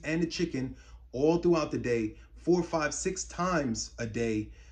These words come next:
in all the various amounts that you would like to actually have. And I'm saying that because you now are in a position where we're disregarding how much fat you're gonna actually pack on.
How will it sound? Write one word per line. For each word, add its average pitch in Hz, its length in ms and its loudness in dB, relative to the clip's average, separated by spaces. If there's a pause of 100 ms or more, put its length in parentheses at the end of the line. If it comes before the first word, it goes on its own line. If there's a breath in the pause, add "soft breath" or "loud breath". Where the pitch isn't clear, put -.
(140 soft breath)
in 131 220 -2
all 175 400 2
the 160 360 2
various 160 560 4
amounts 151 440 -2
that 127 280 -6
you 180 140 0
would 151 260 2
like 113 460 -4
to 120 180 -10
actually 120 360 -4
have. 110 420 -4 (220 soft breath)
And 123 120 -4
I'm 123 220 -2
saying 202 680 0
that 123 220 -2
because 123 340 -2
you 123 80 0
now 143 560 0
are 127 140 -2
in 135 100 -2
a 127 40 -4
position 123 680 -2 (160 loud breath)
where 131 120 0
we're 131 140 0
disregarding 123 680 -2
how 117 160 -8
much 107 160 -8
fat 131 400 -4
you're 113 100 -4
gonna 113 180 -2
actually 110 600 -6 (140)
pack 110 280 -8
on. 110 260 -6